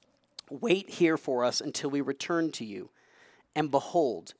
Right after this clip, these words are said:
Aaron and Hur are with you. Whoever has a dispute, let him go to them." And then Moses went up on the mountain, and the cloud covered the mountain. The glory of the Lord dwelt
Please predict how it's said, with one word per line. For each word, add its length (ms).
Aaron 400
and 180
Hur 460
are 160
with 300
you. 220
Whoever 280
has 180
a 40
dispute, 480
let 140
him 100
go 140
to 80
them." 380
And 100
then 120
Moses 380
went 260
up 120
on 140
the 60
mountain, 440
and 180
the 40
cloud 580
covered 380
the 80
mountain. 480
The 100
glory 480
of 140
the 80
Lord 400
dwelt 500